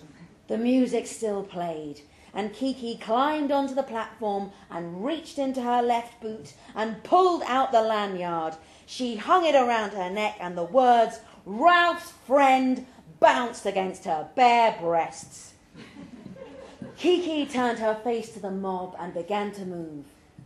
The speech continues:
Her hands were caged birds trying to break free, and then they were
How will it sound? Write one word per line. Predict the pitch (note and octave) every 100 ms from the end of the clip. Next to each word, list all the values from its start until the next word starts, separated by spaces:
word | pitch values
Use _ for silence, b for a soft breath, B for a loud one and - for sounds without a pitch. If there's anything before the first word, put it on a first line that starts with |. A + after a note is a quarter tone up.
| - - _ _
Her | G#3 A3
hands | B3 D#4+ D#4 D4 C4+
were | G#3 G#3+
caged | - D4+ D4 A3 F#3
birds | B3+ A#3 G#3 F#3+
trying | - D4 D4 C4
to | A3
break | F3 B3+ B3+ -
free, | - A3 F#3+ E3+ C#3+ b b b b b b b
and | C#4 E4+
then | F4+
they | E4+ D#4
were | C#4+ C#4